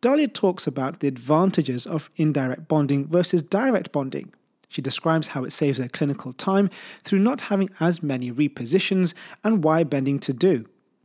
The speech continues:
So how does the process work? Well, in summary, there is a set of study models to which the brackets are bonded on,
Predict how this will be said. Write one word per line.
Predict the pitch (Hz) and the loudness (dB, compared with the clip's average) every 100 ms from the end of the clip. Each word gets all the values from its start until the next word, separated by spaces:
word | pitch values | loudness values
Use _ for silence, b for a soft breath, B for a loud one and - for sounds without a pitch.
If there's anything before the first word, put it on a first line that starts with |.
| _ _ b b | _ _ b b
So | - 220 | -6 -2
how | 190 262 262 | 0 2 2
does | 180 185 151 | 4 2 4
the | 156 | 0
process | - 135 - 135 - | 2 -2 0 -4 -2
work? | 226 180 - - - | 0 0 -2 -16 -8
Well, | - 143 | 0 0
in | |
summary, | 120 - 214 220 214 220 208 B B | 0 0 2 4 4 4 0 B B
there | - 147 | -2 0
is | 135 | 0
a | |
set | - 160 - | 0 -2 -2
of | - | -2
study | 170 160 | 0 2
models | 165 170 233 220 - - | 2 2 0 -2 -8 -8
to | - 165 | 2 2
which | 190 - | 2 0
the | 156 | -2
brackets | 123 - 165 - 151 | -4 -2 -2 0 -4
are | 135 120 | -4 -4
bonded | 139 131 120 117 | -2 -2 -2 2
on, | 208 220 | 4 4